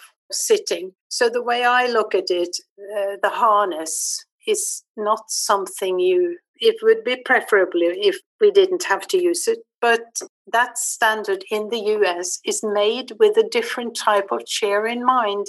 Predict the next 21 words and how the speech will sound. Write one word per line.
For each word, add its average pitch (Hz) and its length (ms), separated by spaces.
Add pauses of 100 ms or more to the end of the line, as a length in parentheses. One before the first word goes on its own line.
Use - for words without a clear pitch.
(100)
It's 226 320
m-, 208 220 (100)
made 214 400 (340)
thinking 233 480
of 202 220 (100)
a 196 60
high 208 240
chair 233 260
with 208 180
a 185 120
tray, 202 420 (180)
and 208 120
you 202 100 (160)
can't 240 360
have 202 180
a 196 140
child 208 480 (100)
climbing 208 560 (100)
out 190 300 (160)
of 190 120
a 190 60